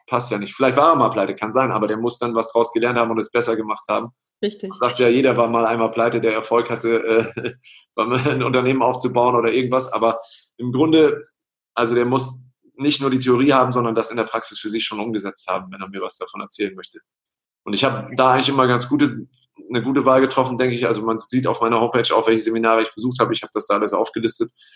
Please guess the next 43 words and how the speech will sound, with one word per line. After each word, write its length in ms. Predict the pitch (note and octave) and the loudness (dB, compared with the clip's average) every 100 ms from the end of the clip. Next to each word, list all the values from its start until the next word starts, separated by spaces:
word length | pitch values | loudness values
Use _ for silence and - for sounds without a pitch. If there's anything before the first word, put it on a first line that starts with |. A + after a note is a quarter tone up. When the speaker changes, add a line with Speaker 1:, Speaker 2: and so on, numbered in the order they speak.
| _ _ _ _ | _ _ _ _
Speaker 1:
Wenn 120 | - | -2
man 100 | G2+ | 0
ein 40 | A2 | 0
bisschen 200 | G#2+ G#2 | -2 -2
sucht, 200 | A2 - | -4 -2
findet 200 | A#2+ G#2 | -2 2
man 140 | A2 | 4
das, 260 | G#2+ G#2+ - | 4 0 0
ähm, 360 | G2+ G2+ G2+ G2+ - - _ _ _ _ _ _ | 0 0 -4 -8 -18 -20 _ _ _ _ _ _
bei 120 | G2+ | 0
Über 240 | F#2+ G#2 G2+ | 0 2 2
mich 240 | A2+ - | 0 -2
in 100 | A2 | -2
der, 220 | G#2+ G#2 | 0 0
in 80 | G#2 | 0
der 120 | G#2 | -2
Rubrik. 320 | G#2+ G2+ A#2+ - - - - | -4 -4 -6 -6 -16 -20 0
Speaker 2:
Mhm. 200 | A#3 G#3+ | 2 4
Speaker 1:
Und, 480 | B2+ B2+ B2+ B2 B2 - | 4 2 2 -2 -4 -2
ähm, 580 | - A#2 A#2 A2+ A2+ G#2+ - | 2 4 4 2 -2 -6 -4
da 140 | A2 | -2
ist 100 | A2+ | 0
nur 180 | C#3 C3+ | 2 2
ein 160 | C#3+ C#3 | 0 0
einziges 380 | C3 C3+ C3+ | -2 -2 -2
Seminar, 420 | B2+ B2 B2 A#2+ A2+ | 0 0 2 2 2
wo 80 | |
ich 200 | A#2 - - | 2 0 -4
nicht, 380 | A#2+ A#2+ - | -4 -4 -4
äh, 220 | F2+ A2 A2 | 2 2 2
zufrieden 420 | G#2 - A#2 G#2 | -4 -4 -4 0
war, 160 | G#2+ | 2
aber 180 | G#2 G2 | 2 0
das 320 | G2 G2 - G#2 | -4 -8 -12 -14
werde 140 | F#2+ | -16
ich 60 | - | -16
nicht 140 | G2 | -16
sagen, 200 | - G2 | -14 -14
wie 60 | G2 | -16
es 140 | G2+ | -20
das 120 | - - | -20 -18
war. 100 | B2+ - - | -8 -8 -2
<laughs> 500 | F#3 G#3 - G3+ - | 2 2 2 0 0